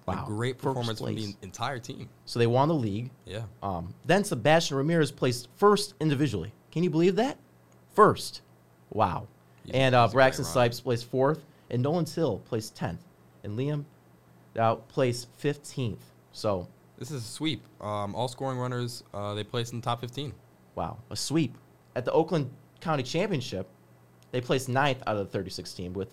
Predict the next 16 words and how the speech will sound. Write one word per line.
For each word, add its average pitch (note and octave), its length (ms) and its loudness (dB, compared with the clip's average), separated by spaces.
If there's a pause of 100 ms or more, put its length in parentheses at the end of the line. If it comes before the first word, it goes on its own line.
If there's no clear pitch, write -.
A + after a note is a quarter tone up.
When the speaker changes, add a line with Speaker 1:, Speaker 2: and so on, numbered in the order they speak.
(280)
Speaker 1:
two G#3 220 -4
hundred D3 260 0
and G#2 80 -8
seventy-six F2+ 720 -6
Speaker 2:
Wow. E2 260 -8
Speaker 1:
total D#2+ 160 -4
points. - 420 -16 (560)
Speaker 2:
Wow. - 100 -12
Speaker 1:
And A#2 200 2
then A#2 220 2
Sebastian C3 680 0
Ramirez, B2 380 0
again, A2+ 400 -2 (500)
Sebastian C3+ 420 0
Ramirez G#2+ 340 -4
played, - 260 -6